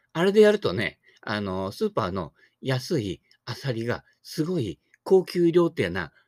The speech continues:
感じになります。あの、人間の味覚ってね、意外と残念なぐらいね、金持ちって銀座でいいもん食ったりしてんでしょ。あれね、意外とね、お吸い物の素とかでね、できるんですよ。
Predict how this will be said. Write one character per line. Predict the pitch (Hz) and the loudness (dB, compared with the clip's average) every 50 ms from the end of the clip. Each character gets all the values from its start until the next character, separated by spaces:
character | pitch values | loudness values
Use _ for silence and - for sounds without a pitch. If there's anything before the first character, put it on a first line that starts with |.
| _ _ _ _ _ _ _ | _ _ _ _ _ _ _
感 | - 143 127 | -6 -4 -4
じ | 110 123 | -2 -2
に | 117 | -4
な | 117 113 | -4 -4
り | 104 107 | -4 -6
ま | 104 95 | -8 -8
す。 | - - _ _ _ _ _ _ _ _ _ _ _ _ _ _ _ | -12 -16 _ _ _ _ _ _ _ _ _ _ _ _ _ _ _
あ | - 113 117 | -14 -10 -8
の、 | 120 120 117 | -6 -4 -4
人 | 107 104 120 131 139 143 139 | -2 -2 -2 0 0 -2 -2
間 | 143 147 143 139 | -2 -2 -2 -2
の | 139 135 | -2 -2
味 | 135 135 127 | -4 -4 -4
覚 | - 127 127 139 | -4 -4 -2 -2
っ | 131 | -4
て | - - 131 | -4 -6 -6
ね、 | 127 127 117 90 - _ _ _ _ - | -4 -4 -4 -4 -6 _ _ _ _ -8
意 | 120 120 | -6 -4
外 | 156 151 143 | -4 -4 -6
と | - | -6
残 | 107 107 131 147 175 185 | -6 -4 -4 -4 -4 -4
念 | 190 202 202 202 190 156 | -4 -4 -4 -4 -4 -4
な | 113 98 | -4 -4
ぐ | 95 | -4
ら | 85 78 82 | -6 -6 -4
い | |
ね、 | 104 135 127 - _ _ _ _ _ _ | -4 -4 -4 -6 _ _ _ _ _ _
金 | - - 120 120 135 | -10 -8 -4 -4 -4
持 | 135 139 - | -4 -4 -6
ち | - 104 | -8 -10
っ | - | -10
て | - 95 | -8 -6
銀 | 92 117 127 127 | -4 -4 -4 -2
座 | 135 127 | -2 -4
で | 117 139 | -4 -4
い | 143 | -4
い | 156 | -4
も | 151 123 101 | -4 -4 -6
ん | |
食 | 90 - - | -6 -8 -6
っ | |
た | - 131 95 | -2 -2 -2
り | 92 | -2
し | - | -4
て | - 123 | -8 -8
ん | |
で | 95 - | -8 -6
し | - 113 | -8 -10
ょ。 | - _ _ _ _ _ | -10 _ _ _ _ _
あ | - 135 | -10 -8
れ | 156 170 180 | -6 -6 -4
ね、 | 185 190 147 98 - _ _ _ _ | -2 -2 -4 -4 -6 _ _ _ _
意 | - 160 165 | -8 -6 -4
外 | 175 175 170 175 175 | -4 -2 -4 -6 -6
と | - - 175 175 | -8 -8 -6 -4
ね、 | 165 120 82 71 _ _ _ _ _ _ _ _ _ _ - | -4 -4 -6 -8 _ _ _ _ _ _ _ _ _ _ -4
お | 156 | -4
吸 | 156 - - 190 | -4 0 2 4
い | 185 185 | 4 4
物 | 180 175 175 170 170 165 | 4 2 0 0 0 -2
の | 160 156 151 151 147 143 | -2 -2 -4 -4 -4 -6
素 | 156 143 | -8 -10
と | - - | -10 -10
か | - 98 | -10 -10
で | 80 82 | -10 -10
ね、 | 92 90 73 - _ _ _ _ _ _ - | -12 -12 -14 -18 _ _ _ _ _ _ -6
で | 127 120 | -6 -4
き | - 170 165 | -2 2 2
る | 170 156 | 2 2
ん | 127 | 2
で | 101 | -2
す | 95 - - 92 | -4 -6 -6 -8
よ。 | 76 65 | -8 -10